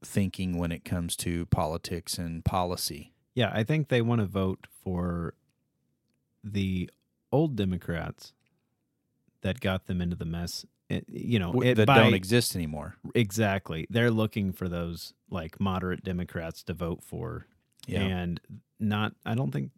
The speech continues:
Speaker 2: uh, you know, not seeing the
Speaker 1: But I can tell you
Speaker 2: but
Speaker 1: from
Speaker 2: it's a death by a thousand cuts.
Speaker 1: Yeah, I can tell you from some, some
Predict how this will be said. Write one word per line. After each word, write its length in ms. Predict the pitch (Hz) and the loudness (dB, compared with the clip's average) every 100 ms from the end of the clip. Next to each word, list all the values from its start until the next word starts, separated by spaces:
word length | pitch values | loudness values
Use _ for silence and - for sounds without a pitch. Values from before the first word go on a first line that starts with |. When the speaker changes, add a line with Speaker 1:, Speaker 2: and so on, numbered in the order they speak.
| _ | _
Speaker 2:
uh, 40 | 110 | -2
you 180 | 101 95 | 0 0
know, 100 | 90 | 0
not 260 | 95 110 | 0 -2
seeing 460 | - 107 104 95 87 | -4 -2 0 0 -2
the 440 | 90 87 85 82 - _ _ _ _ | -4 -4 -6 -8 -14 _ _ _ _
Speaker 1:
But 100 | 143 | 8
I 60 | 190 | 8
can 160 | - | 4
tell 220 | 156 147 135 | 4 6 6
you 140 | 117 | 4
Speaker 2:
but 40 | |
Speaker 1:
from 160 | - 117 | 6 4
Speaker 2:
it's 100 | 104 | 6
a 40 | 131 | 2
death 340 | 110 117 110 | 2 2 2
by 120 | - 101 | 0 -2
a 80 | |
thousand 400 | 92 92 92 87 - | -2 -4 -4 -6 -6
cuts. 380 | 104 - - - _ _ _ _ - _ _ _ | -8 -8 -14 -20 _ _ _ _ -20 _ _ _
Speaker 1:
Yeah, 420 | - 123 127 120 - _ _ - | -2 4 6 6 0 _ _ 0
I 120 | 147 | 2
can 140 | 196 | 2
tell 160 | 170 143 | 4 6
you 120 | 117 | 6
from 260 | - 117 104 | 4 2 2
some, 320 | - 113 110 | 2 2 2
some 520 | - - 107 98 95 | -4 -2 0 2 -2